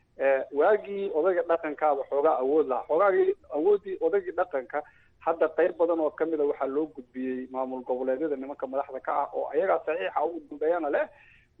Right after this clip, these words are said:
Nimanka oo arbitraha meesha ka ah oo wax kala hagayana ayagaa keensanaya. Marka, xaqiiqadu waxa waaye, waxa,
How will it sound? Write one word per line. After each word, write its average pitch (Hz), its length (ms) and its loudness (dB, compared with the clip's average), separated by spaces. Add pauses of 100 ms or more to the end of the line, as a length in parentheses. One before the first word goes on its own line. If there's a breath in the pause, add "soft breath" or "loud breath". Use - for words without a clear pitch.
Nimanka 208 420 -2
oo 147 160 2
arbitraha 151 640 0
meesha 156 300 -4
ka - 120 -6
ah 147 260 -2
oo 139 200 -2
wax 131 180 -8
kala 131 160 -2
hagayana 147 380 0
ayagaa 139 300 0
keensanaya. 123 580 -12 (400 soft breath)
Marka, 202 240 2 (140)
xaqiiqadu 185 460 2
waxa 170 160 0
waaye, 165 360 6
waxa, 151 480 0